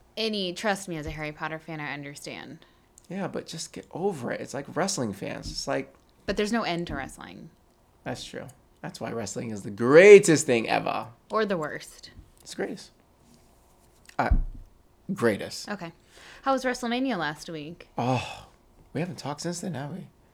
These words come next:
Speaker 1: No, we haven't.
Speaker 2: No.
Speaker 1: I mean, we, you and I have,
Speaker 2: No,
Speaker 1: but
Speaker 2: we,
Speaker 1: we
Speaker 2: we just started talking today, <laughs>
Speaker 1: <laughs>
Speaker 2: a week after WrestleMania.
Speaker 1: We waited a whole week for us to converse
Speaker 2: WrestleMania
Speaker 1: with each
Speaker 2: was
Speaker 1: other.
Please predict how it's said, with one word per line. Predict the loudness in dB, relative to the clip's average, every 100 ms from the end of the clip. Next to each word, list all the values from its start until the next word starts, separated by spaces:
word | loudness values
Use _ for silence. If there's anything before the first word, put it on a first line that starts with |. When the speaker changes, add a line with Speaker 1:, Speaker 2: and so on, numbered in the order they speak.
| _
Speaker 1:
No, | -6 -4 -4 -6 -10 -12
we | -8
haven't. | -6 -6 -8 -2
Speaker 2:
No. | 2
Speaker 1:
I | 4
mean, | 4
we, | 2
you | 0 0 2
and | 4
I | 2
have, | 2 -2 2 6
Speaker 2:
No, | 6 6
Speaker 1:
but | 4
Speaker 2:
we, | 4
Speaker 1:
we | 4
Speaker 2:
we | 4 4
just | 2 6
started | 6 6
talking | 0 -4 -4
today, | 2 4 4
<laughs> | 2 4
Speaker 1:
<laughs> | 6 8
Speaker 2:
a | 8
week | 8 10
after | 10 10
WrestleMania. | 8 6 4 4
Speaker 1:
We | 6 6
waited | 6 4 2
a | 2
whole | 2
week | 0 -2
for | -6
us | -8 -8 -14
to | -2
converse | 6 6 6
Speaker 2:
WrestleMania | 6 6 6 6 4
Speaker 1:
with |
each | 6
Speaker 2:
was | 6 6
Speaker 1:
other. | 2